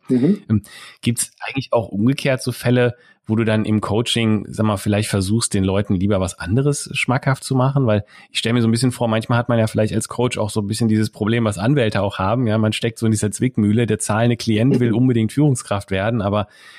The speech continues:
Speaker 2: die überzeugte Führungskraft, der Coach aus Leidenschaft, der, der denkt sich, "Boah, das, das kann ich doch der Menschheit nicht antun, denen jetzt auf die, dabei zu helfen, auf ein Team loszulassen." Gibt's solche Fälle auch? Und wie gehst du denn damit um? Oder legst du, lehnst du die dann einfach ab als, als Klient?
Speaker 1: <laughs> Genau, wenn's schwierig wird, dann gehe ich. <laughs> Gott sei Dank nicht.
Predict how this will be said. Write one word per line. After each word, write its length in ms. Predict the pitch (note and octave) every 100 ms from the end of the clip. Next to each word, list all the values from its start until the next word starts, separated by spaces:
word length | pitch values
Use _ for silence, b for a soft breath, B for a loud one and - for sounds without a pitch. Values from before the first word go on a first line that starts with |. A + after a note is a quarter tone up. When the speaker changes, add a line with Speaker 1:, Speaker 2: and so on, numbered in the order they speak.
| B
Speaker 2:
die 300 | A#2+ A#2+ A#2+
überzeugte 440 | A2+ - C3 B2+
Führungskraft, 720 | - D#3 D3+ - - - -
der 100 | G#2+
Coach 360 | - C#3 D3+ -
aus 180 | A#2 A2
Leidenschaft, 540 | G#2+ C3+ - B2 -
der, 160 | A2+ B B B B
der 80 | G2
denkt 200 | G#2+ A2
sich, 140 | -
"Boah, 120 | - G2+
das, 180 | -
das 160 | - F#2
kann 120 | -
ich 60 | F#2
doch 60 |
der 140 | - -
Menschheit 300 | A#2+ C3 F#2
nicht 180 | A#2 G2
antun, 280 | A2 A2+ G#2
denen 200 | G#2 A2+
jetzt 160 | G#2+ F#2+
auf 100 | -
die, 160 | A#2+
dabei 380 | G#2 G2+ - G#2+
zu 120 | A2
helfen, 240 | G#2+ A#2 F#2
auf 120 | F2+
ein 60 |
Team 180 | - F3+
loszulassen." 640 | A2 F2+ - E2+ E2+ - B B -
Gibt's 180 | A2+ -
solche 220 | A2+ A2+
Fälle 280 | G#2 F#2 D#2
auch? 240 | A#2+ F3
Und 220 | A2 G#2 b b b b _ -
wie 180 | F#2+ G2
gehst 180 | G#2 -
du 40 |
denn 120 | F#2 F#2
damit 240 | G#2 C3+
um? 120 | D3
Oder 160 | B2+ A2
legst 240 | A2+ -
du, 40 | G#2+
lehnst 340 | G2+ A2 -
du 40 |
die 60 | G2+
dann 100 | F#2+
einfach 240 | F#2 -
ab 280 | - D3+ -
als, 300 | - C3+ B2
als 180 | - A2
Klient? 340 | A#2+ C#3+ E3 B2+
Speaker 1:
<laughs> 40 |
Genau, 240 | D#3+ A#2 G2+
wenn's 160 | A2+
schwierig 340 | - D#3+ B2+ -
wird, 140 | G2+
dann 140 | G3
gehe 200 | - F#2+
ich. 120 | F#3+ -
<laughs> 960 | D#3 D#3+ - C3+ - - - - A#2
Gott 160 | B2 A#2
sei 120 | A#2
Dank 180 | G#2 F#2+
nicht. 200 | F#2